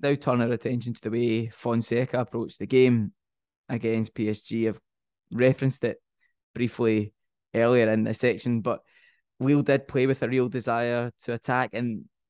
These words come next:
in so doing, they afforded far too much time and far too much space to P S G's highly gifted attacking players. Now, we know that Fonseca is an attack-minded manager. We know that he focuses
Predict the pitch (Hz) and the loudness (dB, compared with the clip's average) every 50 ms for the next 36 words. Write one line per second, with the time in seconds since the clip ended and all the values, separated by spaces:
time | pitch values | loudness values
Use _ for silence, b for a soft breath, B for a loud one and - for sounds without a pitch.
0 | _ - 110 131 131 - - 131 117 - 123 120 127 127 120 117 117 113 - - | _ -4 -2 -2 0 0 -2 -2 2 4 4 6 6 6 4 4 2 0 0 -2
1 | 117 120 107 123 110 - - - 127 120 123 127 - - 131 120 120 - 95 - | -2 -2 -2 -2 -6 -6 -4 0 0 2 2 0 0 -2 -4 -4 -4 -6 -10 -14
2 | - - 110 110 113 117 113 107 104 113 - - - 120 113 120 117 - - 120 | -10 -6 -4 -2 -2 -2 -2 -2 -4 -8 -8 -6 -4 -2 -2 -2 -2 -2 -2 -2
3 | 117 - - - - - - - - - 120 123 131 131 - - - - - 135 | -2 -4 -6 -10 -18 -20 -14 -8 -2 0 2 2 2 2 -2 -8 -8 0 2 4
4 | 123 120 120 120 113 b b b b b b _ - - 131 123 123 120 120 - | 4 4 4 2 0 b b b b b b _ -4 -2 0 0 0 0 -2 -6
5 | - - 110 113 117 113 110 107 - - _ - - - - 127 131 135 139 131 | -8 -8 -6 -4 -4 -4 -4 -6 -10 -16 _ -20 -10 -2 2 4 6 6 6 6
6 | 123 120 98 - 113 117 - - - 107 110 - - - _ - 110 - - 117 | 6 4 0 -2 -4 -6 -6 -8 -10 -10 -10 -10 -12 -14 _ -6 -6 -2 0 0
7 | 107 113 - - 107 107 107 107 _ b b b b b b - 127 120 117 110 | 0 0 0 0 0 0 0 0 _ b b b b b b 2 4 6 6 6
8 | 107 104 - - 139 131 131 - 123 127 131 127 123 127 139 147 147 135 117 - | 4 4 4 6 6 6 6 4 4 6 6 8 8 10 10 10 8 8 6 2
9 | b b b b b b b - 107 123 120 120 117 113 - _ - - - 117 | b b b b b b b -4 0 2 2 2 2 -2 -4 _ -14 -6 -4 -2
10 | 110 107 - - 117 113 107 - 110 107 107 104 - - - 117 110 107 107 107 | -2 -2 -2 -2 -4 -4 -4 -4 -4 -2 -2 -4 -6 -6 -4 -4 -2 -2 -2 -4
11 | 107 110 120 - - _ _ _ - - 131 117 110 107 110 107 104 - - 113 | -6 -8 -12 -16 -20 _ _ _ -8 -6 -4 -2 0 0 0 0 0 0 0 0
12 | 113 - - - 117 110 110 104 107 101 107 107 113 120 107 117 110 113 120 127 | 0 0 -2 -2 0 0 0 0 0 0 0 0 0 0 0 -2 0 0 0 0
13 | 110 120 117 107 - - 113 113 113 - - - - 113 110 107 107 - - - | 0 0 -4 -6 -6 -6 -6 -6 -6 -8 -10 -8 -6 -6 -6 -6 -10 -14 -16 -16